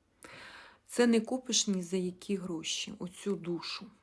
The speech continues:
серце велике, розумієте? І оця людина теж цього хоче. Хоче радикальних змін, але боїться болі.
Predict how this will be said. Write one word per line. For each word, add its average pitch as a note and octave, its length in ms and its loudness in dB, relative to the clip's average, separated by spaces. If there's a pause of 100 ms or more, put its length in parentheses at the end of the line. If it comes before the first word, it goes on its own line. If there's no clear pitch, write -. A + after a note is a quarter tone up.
(400)
серце - 560 -4
велике, D3 420 -8 (280)
розумієте? F#3+ 540 0 (300)
І A3+ 200 2
оця A3 260 4
людина G#3 380 2
теж F#3 320 -6
цього - 300 -12
хоче. - 440 -6 (2250)
Хоче C4+ 360 6
радикальних F3+ 600 4
змін, E3 440 -4 (720)
але G3 180 4
боїться G3 380 2
болі. D#3 500 -6